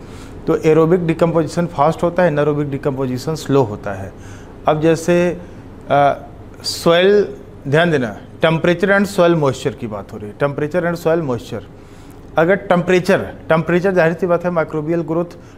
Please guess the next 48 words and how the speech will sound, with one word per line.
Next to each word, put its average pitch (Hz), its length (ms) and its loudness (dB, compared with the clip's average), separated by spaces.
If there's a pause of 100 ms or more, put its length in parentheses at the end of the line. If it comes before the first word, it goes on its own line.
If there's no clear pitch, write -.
(120)
temperature 143 420 -2
के 156 100 -4
ऊपर 160 180 -4
depend 147 300 -4
करता 135 260 -6
है, 139 60 -8
तो 165 100 4
optimum 185 440 2
temperature 180 460 2
अगर 160 200 0
है 156 180 0
बीस 170 280 -4
के 160 180 0
आसपास, 147 360 0
बीस 160 240 -4
से 165 60 -4
पच्चीस 151 420 -6 (160)
के 139 80 -2
आसपास, 110 420 -6 (380)
मतलब 220 200 2
temperature 180 380 2
बहुत 208 300 2
कम 247 120 4
ना 269 140 6
हो 233 100 4
कि 240 140 2
माइक्रोब 190 380 4
भी 185 100 2
survive 139 340 0
ना 120 120 -6
करे, 101 240 -12 (380)
तो 196 80 2
हाई 190 260 4
temperature 170 460 0
होगी। 117 200 -6
हाई 135 160 0
temperature 165 380 -2
मतलब 175 240 -2
बीस 170 280 -2
से 175 60 -8
तीस 143 300 -6
के 123 120 -4
आसपास 104 480 -6
में। 151 120 -10 (540)
And 190 120 4
soil 202 360 4
moisture, 156 440 2
अगर 185 300 2